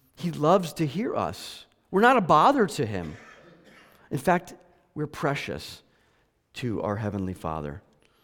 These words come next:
The question is, do we light, delight in communicating with him? Do we delight in communing with him?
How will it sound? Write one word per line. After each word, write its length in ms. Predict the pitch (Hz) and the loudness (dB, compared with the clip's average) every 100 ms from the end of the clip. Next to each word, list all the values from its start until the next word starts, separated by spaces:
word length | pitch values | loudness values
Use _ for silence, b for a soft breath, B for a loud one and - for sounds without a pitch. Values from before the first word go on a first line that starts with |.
| _ | _
The 120 | - 139 | -8 0
question 340 | 185 180 175 | 2 2 0
is, 140 | 156 | -2
do 260 | - - 180 | -2 -8 -4
we 140 | 185 | 0
light, 440 | 151 135 165 165 143 | 4 4 4 0 -4
delight 420 | 151 135 151 190 | 0 4 2 2
in 140 | 151 | -2
communicating 720 | 127 143 151 151 - 135 123 | -4 -2 -2 -2 -2 -4 -2
with 160 | 120 117 | -4 -4
him? 180 | 113 110 B B | -6 -8 B B
Do 80 | 160 | -2
we 100 | 156 | -2
delight 420 | 151 151 139 143 | -2 -2 2 2
in 140 | 151 139 | 2 -4
communing 560 | 131 127 139 147 131 | 0 2 4 2 0
with 160 | 113 110 | 0 -4
him? 300 | 101 92 | -6 -8